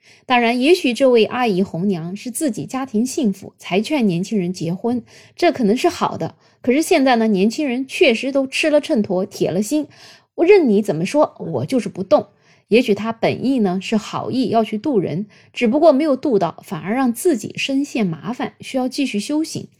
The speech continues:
没有必要所有人都去认同他的言论，但是呢，也无需指责，毕竟同样一个事件呢，每个人的感受是不一样的。确实是，其实大家幸不幸福，并不是某一个人能去定义的，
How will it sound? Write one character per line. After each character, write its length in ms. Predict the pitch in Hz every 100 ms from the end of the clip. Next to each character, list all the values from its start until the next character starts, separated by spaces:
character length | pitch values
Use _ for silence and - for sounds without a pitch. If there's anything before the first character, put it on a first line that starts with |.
| _ _ _
没 140 | 196
有 120 | 285 214
必 120 | 240
要 160 | 202
所 240 | 202 180 240
有 120 | 247
人 220 | 151 156
都 160 | 247 269
去 160 | -
认 260 | 262 370 226
同 240 | 185 160
他 200 | 165 196
的 80 | 180
言 280 | 165 139 160
论， 200 | 262 - _ - -
但 160 | 302
是 120 | 294 269
呢， 160 | 214
也 160 | 185 101
无 160 | 156
需 180 | 262 330
指 220 | 320 139
责， 280 | - 151 - _ _
毕 140 | - 302
竟 240 | 320 220 -
同 160 | - 214
样 160 | 277
一 40 | 247
个 120 | 294
事 240 | - 240
件 200 | 202 147
呢， 120 | 160 -
每 160 | 175 165
个 100 | 285
人 100 | 277
的 120 | 294
感 280 | - - -
受 320 | - 330 240
是 180 | - -
不 140 | 165 160
一 120 | 143
样 220 | 151 113
的。 140 | - _ _ -
确 160 | 330
实 200 | 262 202
是， 320 | 208 226 - _
其 220 | - 254 285
实 300 | 269 285 294
大 160 | 277
家 180 | 269 285
幸 220 | 277 294
不 100 | 190
幸 240 | 208 220 185
福， 300 | - 160 -
并 180 | 339 277
不 140 | 262
是 240 | 262 277 202
某 240 | 196 151
一 120 | 185
个 140 | 262 269
人 280 | 165 202 302
能 160 | 226
去 160 | 233 214
定 240 | 240 185
义 200 | 180 156
的， 180 | 87